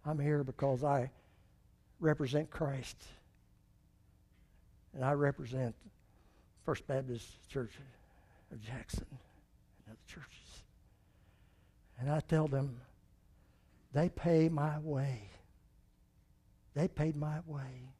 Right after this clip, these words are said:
These churches did. For me to be able to come here and tell you that God loves you.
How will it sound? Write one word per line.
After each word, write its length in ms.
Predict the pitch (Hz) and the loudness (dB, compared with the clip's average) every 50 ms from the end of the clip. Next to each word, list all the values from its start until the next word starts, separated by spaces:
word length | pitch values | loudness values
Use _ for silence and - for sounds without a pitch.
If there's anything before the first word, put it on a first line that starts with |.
| - - | -14 -12
These 160 | 143 123 - | -12 -12 -12
churches 400 | - - 165 - - - 180 - | -12 -12 -12 -12 -12 -14 -18 -18
did. 220 | - - 120 117 - _ _ - _ - _ - - _ - _ _ _ _ _ _ - - - - - - - _ - - - - - - _ _ _ - _ _ _ - - _ _ _ _ _ _ _ _ _ _ _ - _ - _ _ _ | -18 -18 -18 -18 -18 _ _ -20 _ -20 _ -20 -20 _ -20 _ _ _ _ _ _ -20 -20 -20 -20 -20 -20 -20 _ -20 -20 -20 -20 -20 -20 _ _ _ -20 _ _ _ -20 -20 _ _ _ _ _ _ _ _ _ _ _ -20 _ -20 _ _ _
For 100 | - 147 | -8 -2
me 160 | 123 131 147 160 | 2 6 6 6
to 60 | 151 | 8
be 100 | 151 156 | 8 6
able 180 | 160 160 160 | 6 6 4
to 60 | 151 - | 2 4
come 200 | 160 165 160 135 | 4 4 6 4
here 360 | 123 123 117 98 92 - - - - - - - _ - - - - - - _ - - _ _ - - - - - - _ _ - - - - _ _ _ _ _ _ - - | 4 2 0 -2 -4 -10 -14 -18 -20 -20 -20 -20 _ -20 -20 -20 -20 -20 -20 _ -20 -20 _ _ -20 -20 -20 -20 -20 -20 _ _ -20 -20 -20 -20 _ _ _ _ _ _ -14 -12
and 180 | 135 135 - | -12 -12 -8
tell 240 | - - 156 143 135 | -4 -2 0 2 2
you 320 | 131 135 139 135 127 127 - - _ - - - _ _ _ _ _ _ _ _ _ - - _ - _ - - | 2 2 0 -2 -2 -6 -10 -14 _ -20 -20 -20 _ _ _ _ _ _ _ _ _ -20 -20 _ -20 _ -14 -12
that 120 | 160 135 | -10 -4
God 220 | 139 139 139 156 | -2 -2 0 0
loves 400 | 165 139 147 151 143 - - - | -2 -4 -4 -6 -8 -8 -12 -14
you. 80 | 302 - | -14 -14